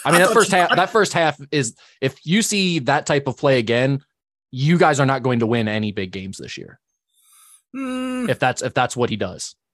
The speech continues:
Speaker 2: I don't think they'll face a better offense than that, though, or a better quarterback than that.
Speaker 1: I would agree. I would agree with that.
Speaker 2: Um, I thought you'd bring up my, my family losing by a point on Monday, or on
Speaker 1: My
Speaker 2: Sunday night.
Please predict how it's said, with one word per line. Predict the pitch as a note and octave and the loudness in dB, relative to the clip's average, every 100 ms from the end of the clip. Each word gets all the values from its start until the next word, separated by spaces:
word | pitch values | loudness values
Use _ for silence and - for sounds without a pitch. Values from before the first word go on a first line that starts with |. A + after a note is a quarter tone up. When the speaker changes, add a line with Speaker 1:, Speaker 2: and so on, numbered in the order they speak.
| - - | -8 -2
Speaker 2:
I | G#3+ | 0
don't | A#3 F#3+ | 0 0
think | G3+ F3+ | -2 -2
they'll | |
face | D3+ F#3 D#3 | -2 0 2
a | C#3 | 2
better | D3 C#3 B2+ | 0 0 2
offense | B2 B2+ A#2 - | 0 -2 -6 -6
than | A2+ | -6
that, | A2 G#2+ - | -8 -8 -8
though, | G#2+ G2 _ _ _ _ - | -8 -10 _ _ _ _ -2
or | D#3 | 0
a | |
better | C3+ C3+ B2+ | 2 0 0
quarterback | C#3 B2 A#2 A2 G#2 | -6 -6 -6 -8 -8
than | G#2+ | -10
that. | G#2 G#2 _ _ _ _ _ - | -8 -10 _ _ _ _ _ -4
Speaker 1:
I | B2 C3 C#3 D3 | 0 2 2 2
would | F3 | 0
agree. | D#3 A2 B2 - _ _ _ _ _ A#2+ | -2 -4 -4 -8 _ _ _ _ _ -2
I | B2 | -2
would | |
agree | B2+ G#2+ | 0 -2
with | G2 | -4
that. | F#2+ - _ _ _ _ _ - | -8 -10 _ _ _ _ _ -4
Speaker 2:
Um, | E3 D3+ D3 C#3+ - _ _ - | 0 0 0 -4 -12 _ _ -6
I | G3+ | -2
thought | A#3+ G3+ | 0 -2
you'd | F#3 E3 | -2 -2
bring | F3+ | 0
up | F3+ - - | 0 -4 -16
my, | G3 F3+ - - - F#3+ | -10 -10 -10 -20 -20 -10
my | F#3+ F#3+ | 0 0
family | F#3+ G3 F#3 E3 G#3+ G3+ D#3+ D3 _ - E3 - _ - | 2 2 2 2 4 2 0 -8 _ -20 -18 -18 _ -4
losing | F#3 E3+ E3 | 0 0 0
by | E3 | 2
a | D3+ | 0
point | - G3+ D3 | -2 -4 -2
on | A#2+ | -4
Monday, | A#2 G#2+ E2 _ | -8 -10 -14 _
or | - D3+ | -4 0
on | |
Speaker 1:
My | - | 2
Speaker 2:
Sunday | C#3 A#2 | 0 -2
night. | G#2 F#2 | -8 -12